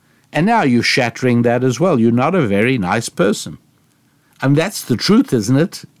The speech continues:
It's, it really is the truth. And none of that have to, has to happen. If, first of all, you date purposefully, you only date in a way that you cannot end up dating for three years or two years or even one year.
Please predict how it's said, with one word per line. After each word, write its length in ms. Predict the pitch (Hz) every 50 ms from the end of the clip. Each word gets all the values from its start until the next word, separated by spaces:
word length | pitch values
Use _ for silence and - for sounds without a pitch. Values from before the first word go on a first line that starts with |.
| _ _ _ _ - _ _ _
It's, 220 | - 165 147 - 120 113 - - - -
it 120 | 123 127
really 460 | 117 120 143 190 233 240 180 123 113 117
is 180 | 120 120 -
the 100 | - 143
truth. 420 | 139 - 226 247 233 - - - _ _ - - - - - - _
And 220 | - - 131 131 135
none 160 | 143 170 196
of 120 | 233 233
that 160 | 220 202 185 180
have 200 | 180 180 - -
to, 140 | - 190 160
has 220 | 151 165 165 -
to 120 | - 240 208
happen. 420 | 180 - - - - 104 85 - _ _ _ _ _ _ _ _ _ _ _ _ _ _ _ _ _ _
If, 200 | - 165 156 139
first 580 | - - - - - - 180 185 185 170 - -
of 100 | 151 143
all, 320 | 139 135 127 123 117 - - - - _ -
you 160 | 117 127 123
date 380 | 110 98 139 135 139 131 - -
purposefully, 840 | - 160 151 135 - 131 104 - - - 107 90 104 131 135 143 143 _ _ _ _ _ _ _ - -
you 160 | 110 135 - -
only 360 | - 147 160 151 147 131 113
date 560 | 98 104 131 123 117 110 - - - - - _ _
in 120 | 123 117
a 60 | 117 110
way 240 | 110 120 120 123 123
that 260 | 117 120 113 - - _
you 160 | 143 151 156
cannot 440 | 151 - - 214 262 262 214 135 113
end 240 | 107 113 117 107 107
up 160 | 101 85 -
dating 380 | - 113 113 113 107 107 101
for 140 | 101 - 107
three 240 | 95 - - 127 113
years 460 | 101 92 101 110 113 139 156 147 -
or 80 | 101 90
two 200 | - - 127 127
years 220 | 131 143 143 135
or 80 | 151 165
even 240 | 180 196 220 233 220
one 240 | 233 247 262 277 277
year. 280 | 262 196 139 110 92